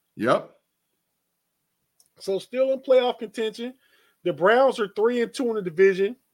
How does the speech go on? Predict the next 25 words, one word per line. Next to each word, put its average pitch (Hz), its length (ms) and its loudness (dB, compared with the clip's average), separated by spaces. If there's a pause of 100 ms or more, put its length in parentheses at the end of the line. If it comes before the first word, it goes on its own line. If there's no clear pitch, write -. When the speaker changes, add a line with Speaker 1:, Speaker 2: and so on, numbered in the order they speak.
(800)
Speaker 2:
We're 190 220 8
two 254 200 0
and 240 200 0
one, 175 220 2
so 185 100 -8
we 196 100 -6
still 220 200 0
can 240 140 -12
catch 202 320 -2
them. 139 240 -8
No 165 140 0
problem 165 420 -4
there. 127 260 -8 (440)
Speaker 1:
Yep. 117 300 -4
Speaker 2:
But - 140 -10
you 277 60 4
gotta 269 160 10
win 269 240 4
these 247 180 -2
games 269 260 6
you're 233 60 -6
supposed 269 280 6
to 285 60 -6
win. 269 460 -2 (480)
Speaker 1:
Yeah. 123 200 -6